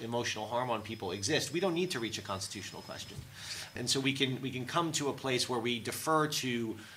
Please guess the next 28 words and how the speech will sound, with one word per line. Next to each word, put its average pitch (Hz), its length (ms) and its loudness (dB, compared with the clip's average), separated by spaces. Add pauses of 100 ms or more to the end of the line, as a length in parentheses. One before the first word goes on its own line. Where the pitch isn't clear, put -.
(260)
to 131 120 0
norms 123 480 4
and, 113 320 -4
you 117 80 -2
know, 104 40 -2
to 120 120 -4
your 127 80 0
point, 117 180 -4
Ken, 110 140 -2
sort 117 140 0
of 98 40 -6
restrict 151 480 4 (240)
our 123 160 8
own 139 160 6
jurisdiction 131 580 4
to 120 60 0
even 113 160 0
hear 135 220 0
some 107 180 0
of 92 100 -6
these - 200 -8
cases. - 500 -8 (500)
And, 143 140 2
you 175 80 4
know, 175 80 8
just 170 180 2
another 175 240 6
point 165 300 2